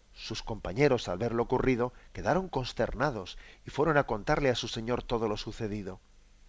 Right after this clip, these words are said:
Entonces el señor lo llamó y le dijo: "Siervo malvado, toda aquella deuda te la perdoné porque me lo rogaste.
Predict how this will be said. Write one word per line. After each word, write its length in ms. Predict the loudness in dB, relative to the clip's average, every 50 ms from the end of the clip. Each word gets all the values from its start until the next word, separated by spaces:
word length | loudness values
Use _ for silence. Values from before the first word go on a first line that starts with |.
| -20 -20 -20 -20 -14 -12
Entonces 440 | -10 -8 -2 -2 0 0 0 0 0
el 100 | 0 -2
señor 280 | -2 -4 -2 0 2
lo 100 | 2 2
llamó 360 | 2 2 -2 -2 0 0 0
y 20 | 2
le 100 | 0 0
dijo: 320 | 0 -2 -2 -2 -2 -2 -2 -10 -18 -18 -12
"Siervo 520 | -8 -2 4 6 6 6 6 4 0 0
malvado, 560 | 0 -2 -4 -4 0 4 6 6 6 4 -2 -12 -16 -20 -20 -20 -20 -20 -20 -20 -10
toda 200 | -8 0 0 0
aquella 300 | 2 2 4 6 6 6
deuda 300 | 6 6 4 6 6 6
te 100 | 6 6
la 180 | 4 4 4 2
perdoné 460 | 2 0 0 0 -4 -2 0 0 0
porque 300 | 2 0 -2 0 0 -4
me 100 | -4 -4
lo 80 | -4 -2
rogaste. 580 | -4 -4 0 -2 -2 -2 -2 -10 -12 -14 -14